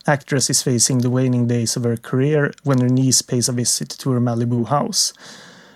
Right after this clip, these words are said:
Och, ja, filmen är ju att Jane Addams grubblar över sin karriär och sin tillvaro och träffar människor, och sen är filmen slut, <laughs> lite grann,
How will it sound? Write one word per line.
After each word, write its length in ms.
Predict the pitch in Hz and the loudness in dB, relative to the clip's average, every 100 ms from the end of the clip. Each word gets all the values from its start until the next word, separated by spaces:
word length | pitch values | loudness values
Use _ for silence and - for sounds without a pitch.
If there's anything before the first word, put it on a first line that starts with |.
| - - | -20 -2
Och, 340 | 151 135 135 - _ _ _ _ _ _ | 0 2 0 -6 _ _ _ _ _ _
ja, 140 | 160 143 | 0 2
filmen 360 | - 147 156 | 2 2 4
är 100 | 135 | 4
ju 140 | 160 135 | 4 2
att 200 | 120 - _ - | 0 -4 _ -2
Jane 340 | 143 127 127 | 2 2 2
Addams 280 | 135 127 117 | 2 0 0
grubblar 380 | 131 123 117 113 | 0 0 0 -2
över 140 | 110 | -4
sin 380 | - 120 - - | -4 -2 -4 -8
karriär 440 | - 127 120 127 120 | -2 0 2 2 0
och 100 | 110 | -2
sin 220 | 127 107 | -4 -6
tillvaro 600 | - 120 120 135 - - - | -4 -2 0 -2 -4 -10 -10
och 220 | 151 - | -8 -8
träffar 320 | - 135 - 120 | -4 -4 -2 -2
människor, 680 | 120 117 113 151 156 - 147 | 0 -2 -4 -6 -8 -6 -8
och 120 | - _ _ - - _ _ _ _ _ | -8 _ _ -20 -20 _ _ _ _ _
sen 180 | - 131 | -4 -2
är 40 | 113 | 0
filmen 260 | 120 113 | -2 -2
slut, 420 | 113 147 - - - | -4 -6 -6 -10 -14
<laughs> 60 | - | -10
lite 320 | 196 143 - | -6 -6 -4
grann, 200 | 143 147 | -4 -4